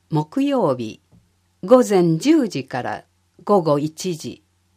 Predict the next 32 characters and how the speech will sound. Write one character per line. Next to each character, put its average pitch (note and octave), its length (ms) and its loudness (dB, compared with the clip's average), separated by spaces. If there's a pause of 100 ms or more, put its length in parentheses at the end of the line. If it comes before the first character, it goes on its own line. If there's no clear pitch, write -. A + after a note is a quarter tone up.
(1160)
内 F3 400 -2
容 E3+ 240 -2
は、 E3 380 -6
明 A3+ 240 0
太 C#4 360 -2
フ B3+ 140 -8
ラ B3+ 160 2
ン B3+ 80 -2
ス - 160 -12
パ D3+ 160 -4
ン B2+ 220 -4
を B2+ 40 -10
作 - 320 -12
り D#3 140 -4
ま C#3 200 -6
す。 - 300 -16 (1300)
定 F3+ 220 2
員 F3 400 0 (600)
十 A3 400 -2
六 D#3+ 320 -2
人。 D3 360 0 (1400)
費 D4+ 180 2
用 E3+ 320 2
は G#2+ 260 -8
千 A3 400 0
五 D3 160 -6
百 G#3 400 -6
円。 A#2 260 -4 (1800)
い G3 80 2
ず G3+ 180 -2
れ F#3+ 140 0
も、 F3+ 300 -4